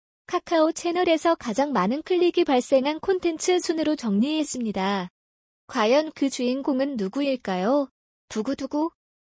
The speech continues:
타이틀을 클릭하면 해당 콘텐츠로 바로 이동해요.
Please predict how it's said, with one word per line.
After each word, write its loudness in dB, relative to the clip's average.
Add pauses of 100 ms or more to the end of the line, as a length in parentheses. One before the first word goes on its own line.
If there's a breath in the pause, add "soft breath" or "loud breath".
(260)
타이틀을 0
클릭하면 0
해당 0
콘텐츠로 0
바로 2
이동해요. 0